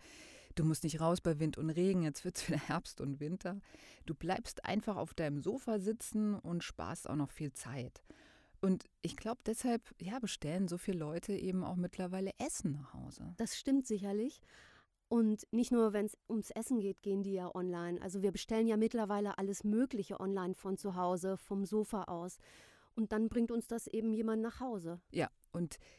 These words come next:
Speaker 1: jemand bringt's dann irgendwie, ne? Und, äh, um diesen jemand, um diese Arbeit, darum geht's ja heute. Und in unserem Podcast erzählen wir Geschichten vom Wandel in unserer Gesellschaft und eben auch von Menschen, die versuchen,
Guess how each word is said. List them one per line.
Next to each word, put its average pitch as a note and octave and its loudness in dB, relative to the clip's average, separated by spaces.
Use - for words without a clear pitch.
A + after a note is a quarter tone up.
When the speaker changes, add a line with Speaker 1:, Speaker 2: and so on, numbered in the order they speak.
Speaker 1:
jemand G3 6
bringt's - -2
dann E3 0
irgendwie, E3 0
ne? C#3 -2
Und, D#3 -4
äh, D3+ -4
um E3+ 0
diesen E3 0
jemand, D#3 4
um D#3 -4
diese D3+ -6
Arbeit, F#3+ -2
darum F#3+ 4
geht's F#3 2
ja D3 -4
heute. C3 -8
Und F3 -4
in E3 -2
unserem F#3+ 0
Podcast B3+ -2
erzählen A#3 4
wir G#3 4
Geschichten G3 0
vom F3+ 0
Wandel D3 4
in B2 2
unserer C3+ -2
Gesellschaft - -10
und - -4
eben F3+ 2
auch D#3 -4
von D#3+ -4
Menschen, G3 0
die F3 -2
versuchen, G#3+ 2